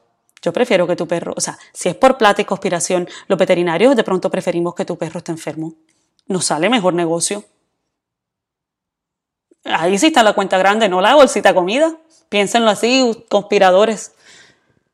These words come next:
Ahí también viene, quiero, quiero hablar con ustedes sobre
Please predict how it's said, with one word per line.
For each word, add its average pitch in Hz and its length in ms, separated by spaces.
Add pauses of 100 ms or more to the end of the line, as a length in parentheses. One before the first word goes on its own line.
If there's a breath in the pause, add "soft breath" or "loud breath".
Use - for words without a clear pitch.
(1300)
Ahí 220 180
también 285 260
viene, 247 280
quiero, 220 240
quiero 240 180
hablar 247 260
con 240 120
ustedes 220 400
sobre 185 440